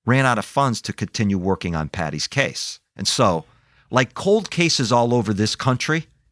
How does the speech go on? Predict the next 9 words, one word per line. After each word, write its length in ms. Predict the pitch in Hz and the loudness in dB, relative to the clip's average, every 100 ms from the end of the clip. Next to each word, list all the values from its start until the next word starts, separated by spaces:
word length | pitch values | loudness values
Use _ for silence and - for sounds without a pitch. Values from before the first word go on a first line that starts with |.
| _ _ | _ _
lack 320 | 113 139 - | 0 2 2
of 80 | 139 | -2
funding 540 | - 143 127 104 85 76 _ _ _ _ _ | -2 0 0 0 -4 -6 _ _ _ _ _
stalls 560 | - - 113 104 104 95 | -2 2 4 4 2 0
another 360 | 90 92 92 | 0 0 0
investigation. 920 | 87 82 85 - 82 71 69 - - _ _ _ _ _ _ _ _ | -4 -4 -6 -8 -10 -8 -8 -8 -12 _ _ _ _ _ _ _ _
For 180 | - 127 | 2 4
me, 300 | 147 262 175 | 6 4 4
though, 360 | 95 - - | 0 -2 -12